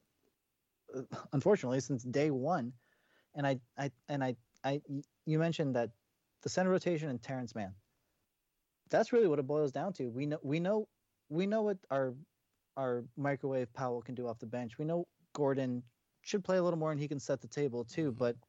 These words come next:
Speaker 1: really, this, this Plumlee, Zoo, and then Westbrook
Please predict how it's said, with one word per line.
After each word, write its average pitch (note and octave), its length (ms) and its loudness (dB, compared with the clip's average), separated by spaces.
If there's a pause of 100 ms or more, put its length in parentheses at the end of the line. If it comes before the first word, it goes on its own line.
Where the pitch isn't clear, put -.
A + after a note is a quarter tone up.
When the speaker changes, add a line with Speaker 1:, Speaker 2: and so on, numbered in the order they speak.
(560)
Speaker 1:
really, F3 340 2
this, C3+ 420 -2 (380)
this A#2+ 140 -10 (100)
Plumlee, E3 580 0
Zoo, C#3 540 0
and C3 180 -2
then C3 300 -2
Westbrook C#3 440 0